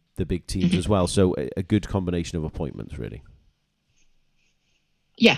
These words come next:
Speaker 2: no, no, no. I think all things considered, we, we, they, they've ticked a lot of boxes, and, um, clearly the, you know, we've got to see what happens next.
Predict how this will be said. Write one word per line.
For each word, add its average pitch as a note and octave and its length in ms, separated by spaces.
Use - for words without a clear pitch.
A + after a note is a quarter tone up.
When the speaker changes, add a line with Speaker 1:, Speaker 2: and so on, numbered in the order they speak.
Speaker 2:
no, A#3 100
no, F#3 120
no. F#3 240
I F#3 80
think - 380
all F#3+ 140
things F3+ 220
considered, A3 420
we, D3+ 180
we, D3+ 320
they, D3+ 240
they've D#3 160
ticked - 280
a - 20
lot D3 160
of D3+ 80
boxes, - 500
and, A#2 140
um, C3 320
clearly E3 320
the, D3+ 220
you E3 80
know, D#3 80
we've D#3+ 220
got D#3+ 60
to D#3 60
see - 140
what D#3 120
happens E3+ 300
next. - 420